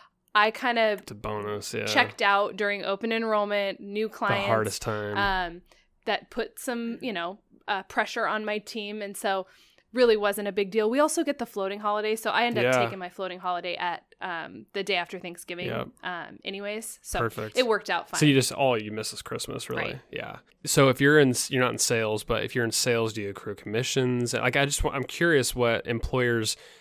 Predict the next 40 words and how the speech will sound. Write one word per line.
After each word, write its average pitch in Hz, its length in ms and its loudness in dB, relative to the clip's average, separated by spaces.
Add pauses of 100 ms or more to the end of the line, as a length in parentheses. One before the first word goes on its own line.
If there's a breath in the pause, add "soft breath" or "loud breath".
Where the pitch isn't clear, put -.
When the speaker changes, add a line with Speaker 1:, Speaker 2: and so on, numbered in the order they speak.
(160)
Speaker 2:
typically 127 500 4
would 107 180 0
do 107 160 -2
with 104 160 -2
a, 107 280 -4
a 104 60 -8
sabbatical. 101 520 -4
That's 98 220 -6
like, 98 340 -8 (140)
you 110 180 -8
have 101 100 -10
all 117 140 0
this 110 140 -2
time 113 200 -4
off 104 160 -4
in 110 140 -4
addition 104 420 -4
to 101 80 -6
what 98 320 -6 (320 loud breath)
you've 214 140 0
Speaker 1:
Right. 196 80 0
Speaker 2:
accrued 117 180 -4
from 107 120 -8
a 107 40 -14
P 120 180 -6
T 110 220 -2
O, 113 340 4
and 101 200 -2
you're 98 160 -8
in, 98 380 -8 (640 loud breath)
does 127 260 4
it 120 260 0
throw 123 200 6
a 113 60 10
wrinkle 120 440 8
into 113 340 2
your 104 140 0
normal, 107 520 0 (200)
uh, 101 240 -2
wages? 101 580 -2